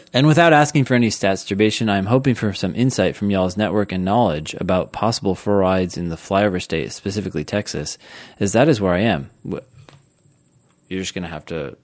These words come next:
look at your schools, look at the five oh nine reports for the schools that you're interested in, and figure it out. Um,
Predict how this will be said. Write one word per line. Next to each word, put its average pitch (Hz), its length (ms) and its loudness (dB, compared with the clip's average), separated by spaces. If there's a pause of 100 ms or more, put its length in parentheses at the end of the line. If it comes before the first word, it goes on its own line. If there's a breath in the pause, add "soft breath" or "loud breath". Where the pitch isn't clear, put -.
(120)
look 90 160 -8
at 62 100 -8
your 76 100 -8
schools, 85 480 -2
look 85 80 -2
at 82 80 -8
the - 80 -16
five 80 220 0
oh - 20 -6
nine 78 160 -4
reports 78 320 -6
for - 80 -8
the 76 80 -6
schools 80 280 -6
that 80 40 -6
you're 71 120 -4
interested 85 360 -6
in, 69 240 -8
and 78 160 -12
figure 73 280 -10
it 65 100 -8
out. 65 240 -8 (1000 loud breath)
Um, 101 840 4